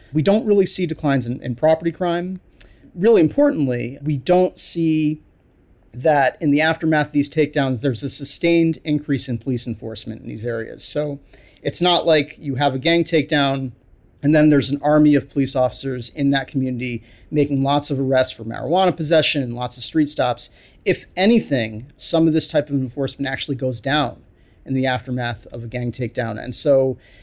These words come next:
it's potentially a way for us to have our cake and eat it too, right? To have less gun violence, which, you know, is really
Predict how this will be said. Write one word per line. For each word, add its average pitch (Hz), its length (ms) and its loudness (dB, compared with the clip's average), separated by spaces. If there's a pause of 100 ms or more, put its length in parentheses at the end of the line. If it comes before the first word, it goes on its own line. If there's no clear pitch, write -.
(180)
it's 160 180 -2
potentially 190 640 2
a 165 100 -4
way 143 440 4
for 143 340 -2
us 139 140 2
to 120 80 -12
have 135 240 0
our 143 80 4
cake 139 300 -2
and 123 80 -4
eat 120 120 -4
it 143 120 -2
too, 185 440 2
right? 123 360 0 (120)
To 131 280 -2
have 123 520 -4 (360)
less 147 320 2
gun 165 280 2
violence, 117 560 -2
which, - 440 -6 (300)
you 147 100 -8
know, 117 180 -6
is 117 180 -14
really 131 720 2